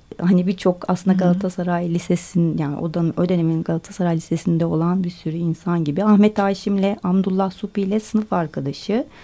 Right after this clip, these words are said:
Speaker 2: Hı hı.
Speaker 1: Ee, bir, e, yarışmaya katılıyor. Paris'te düzenlenen Les Annales Politiques et Littéraires diye bir derginin düzenlediği bir nesil yarışmasına katılıyor bin dokuz yüz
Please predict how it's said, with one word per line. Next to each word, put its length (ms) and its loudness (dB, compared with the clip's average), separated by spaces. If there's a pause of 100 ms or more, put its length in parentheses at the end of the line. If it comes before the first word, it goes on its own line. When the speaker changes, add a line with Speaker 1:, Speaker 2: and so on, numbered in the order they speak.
Speaker 2:
Hı 60 -4
hı. 680 -4
Speaker 1:
Ee, 680 6 (1120)
bir, 640 6
e, 800 4 (540)
yarışmaya 640 6
katılıyor. 540 -2 (220)
Paris'te 520 -2
düzenlenen 720 0
Les 180 -2
Annales 320 -2
Politiques 720 -8
et 100 2 (140)
Littéraires 340 0
diye 200 -4
bir 140 -6
derginin 540 -2
düzenlediği 720 -2
bir 140 -2
nesil 300 -2
yarışmasına 600 0
katılıyor 420 -6
bin 140 -2
dokuz 200 -6
yüz 80 -10